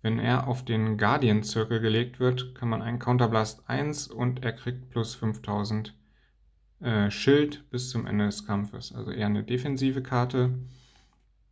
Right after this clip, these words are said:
Erinnert hier eher dann an Gear Chronicle, diese Karte, eher vielleicht an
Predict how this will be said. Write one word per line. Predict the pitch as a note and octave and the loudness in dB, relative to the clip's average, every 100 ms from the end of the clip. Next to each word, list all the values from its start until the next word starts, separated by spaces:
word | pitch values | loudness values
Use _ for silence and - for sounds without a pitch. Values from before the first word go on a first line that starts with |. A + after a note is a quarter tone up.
| _ _ _ _ _ _ _ - _ - | _ _ _ _ _ _ _ -20 _ -10
Erinnert | A#2 G#2 G#2 G2+ | -4 0 0 -2
hier | - A2 | -4 -2
eher | A2+ G#2 | 2 2
dann | G#2 G2+ A2 | 2 0 0
an | G2+ G2+ - _ _ _ _ _ | -2 -2 -6 _ _ _ _ _
Gear | A2 G2+ | 2 2
Chronicle, | G#2 B2+ C3+ C3+ C#3 C3+ C3 B2+ - - | 4 2 4 2 4 6 6 2 -6 -4
diese | B2 B2 | 0 0
Karte, | B2 - B2 A#2+ | -2 -6 -4 -4
eher | A#2 A2+ A2+ | -4 -4 -4
vielleicht | - A2 G#2 G#2 - | -4 0 0 0 -4
an | A2 G#2 G2+ - | -2 0 0 -4